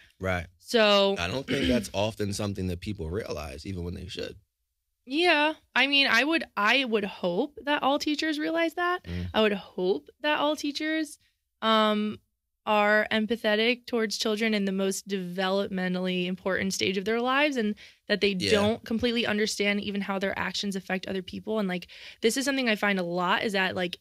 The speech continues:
Speaker 2: kids don't know that their teachers have feelings and that their teachers are people. And you have no idea until
Speaker 1: I
Speaker 2: you
Speaker 1: get
Speaker 2: go
Speaker 1: that.
Speaker 2: into the profession, like, as a teacher, like, a child can hurt your feelings.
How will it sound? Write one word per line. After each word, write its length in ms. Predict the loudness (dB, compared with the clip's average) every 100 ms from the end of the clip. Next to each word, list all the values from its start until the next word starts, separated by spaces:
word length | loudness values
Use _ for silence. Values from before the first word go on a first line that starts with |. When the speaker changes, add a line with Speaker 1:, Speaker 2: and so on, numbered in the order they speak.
| -12
Speaker 2:
kids 640 | -2 2 4 2 0 -10 _ _ _ _ -6
don't 420 | 2 4 4 0 -4 _
know 840 | -14 -10 0 2 4 4 2 2 0
that 180 | -2 0
their 100 | 0
teachers 320 | -2 -2 -2
have 120 | -2
feelings 440 | -4 -10 -12 -18 -20 _
and 80 | 0
that 80 | 2
their 80 | 2
teachers 320 | 0 -2 -2
are 80 | -4
people. 400 | -6 -8 -14 -18 _ _ _ _ _
And 320 | 2 4 4 0
you 260 | 2 4
have 160 | 4 4
no 380 | 2 4 6 6
idea 420 | 4 2 2 2
until 200 | 2 2
Speaker 1:
I 20 |
Speaker 2:
you 80 | 4
Speaker 1:
get 60 |
Speaker 2:
go 180 | 4 6
Speaker 1:
that. 240 | 4 2 0
Speaker 2:
into 220 | 0 2
the 100 | 0
profession, 640 | 0 -2 0 0 0 0 0
like, 160 | 0 0
as 180 | 0
a 60 | 0
teacher, 320 | -4 -2 0
like, 160 | 0 -2 0
a 120 | 0
child 680 | 0 -2 0 0 2 0 -4
can 180 | -8 -8
hurt 340 | -6 -6 -4
your 140 | -4 -4
feelings. 580 | -6 -6 -6 -8 -12